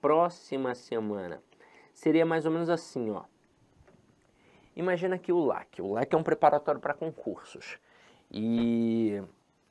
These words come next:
tem o personal coach, não tem o personal coach?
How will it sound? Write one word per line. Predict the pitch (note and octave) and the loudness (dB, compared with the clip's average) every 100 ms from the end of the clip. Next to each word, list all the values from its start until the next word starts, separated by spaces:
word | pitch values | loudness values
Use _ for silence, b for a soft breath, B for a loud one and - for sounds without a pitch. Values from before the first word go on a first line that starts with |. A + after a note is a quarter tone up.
| _ _ _ _ | _ _ _ _
tem | B2+ C3 | -2 0
o | B2+ | -2
personal | - C3+ - C3+ C3 D3 | -2 -6 -4 -4 -2 -2
coach, | - G#2+ E2+ - - | -4 -8 -10 -12 -14
não | F2+ | -8
tem | A2 | -6
o | A2 | -6
personal | G#2 - G2 F#2 | -8 -8 -6 -6
coach? | - B2 F#2 - - | 0 0 0 -8 -16